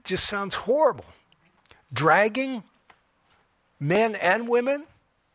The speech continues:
dragging them off. So the children are left, but here is, here is Saul filled with this darkness of hate, of what he thought was right, but so much so that this, this darkness turned into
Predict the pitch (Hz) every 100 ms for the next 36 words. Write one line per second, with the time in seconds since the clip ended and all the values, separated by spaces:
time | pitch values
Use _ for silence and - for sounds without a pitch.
0 | _ _ _ _ _ 117 - 165 226 226
1 | 233 196 165 147 190 - - _ _ _
2 | _ - 160 147 - 190 208 226 196 170
3 | 160 185 196 - _ 135 147 _ - -
4 | - 214 233 208 - - - - _ 185
5 | 220 208 175 - - 196 185 151 131 151
6 | _ _ - - - 190 214 214 208 -
7 | 147 - 156 147 165 _ 151 123 - 135
8 | 117 - - 165 202 - - _ _ _
9 | _ _ _ 135 127 107 - _ - 131
10 | 175 - 226 - 190 220 - 156 117 139
11 | 170 202 151 - 135 - - - 240 294
12 | 285 208 - - 196 180 147 120 127 -
13 | - 143 165 - 135 165 202 - 143 -
14 | - 175 160 151 151 127 - 131